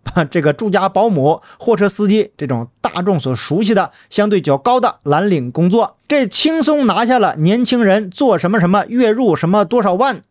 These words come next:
名录的将近四成。那第二大门类是杀猪、线下，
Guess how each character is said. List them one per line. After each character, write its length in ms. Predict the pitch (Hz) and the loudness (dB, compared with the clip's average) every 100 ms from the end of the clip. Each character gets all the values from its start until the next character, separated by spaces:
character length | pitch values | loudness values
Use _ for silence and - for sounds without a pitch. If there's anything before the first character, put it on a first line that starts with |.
| - | -4
名 180 | 156 | 0
录 200 | 214 262 | 0 2
的 140 | 160 131 | 0 0
将 300 | - 220 240 | -2 -2 0
近 240 | 233 175 | 0 -2
四 240 | - - 294 | -2 -4 -2
成。 320 | - 180 202 _ - - - | 0 0 -2 _ -20 -20 -20
那 140 | - 247 | -4 -2
第 180 | - 302 | 0 -2
二 320 | - 330 294 | 0 0 2
大 140 | 254 | 2
门 240 | 202 196 226 | 2 2 2
类 180 | 262 | 2
是 160 | 196 175 | 0 -2
杀 340 | - 269 233 | -2 -2 -2
猪、 300 | 233 220 220 | -2 -2 -4
线 340 | - - 269 196 | -4 -2 0 0
下， 340 | 214 208 151 | 0 -2 -4